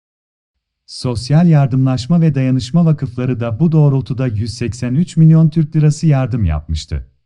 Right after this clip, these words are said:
Aynı zamanda Cumhurbaşkanı Erdoğan tarafından da iki bin yirmi iki senesinde Kurban Bayramı için yardım müjdesi geldi.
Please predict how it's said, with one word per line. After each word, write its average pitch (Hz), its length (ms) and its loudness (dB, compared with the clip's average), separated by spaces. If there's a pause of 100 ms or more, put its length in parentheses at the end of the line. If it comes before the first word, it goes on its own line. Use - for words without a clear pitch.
(1080)
Aynı 165 320 4
zamanda 131 520 0
Cumhurbaşkanı 139 840 0
Erdoğan 139 460 -2
tarafından 127 640 -2
da 120 120 -8
iki 113 320 -10
bin 123 120 -2
yirmi 113 260 -2
iki 170 160 -6
senesinde 147 580 2
Kurban 143 440 0
Bayramı 151 340 4
için 160 300 2
yardım 143 360 2
müjdesi 123 460 0
geldi. 76 440 -6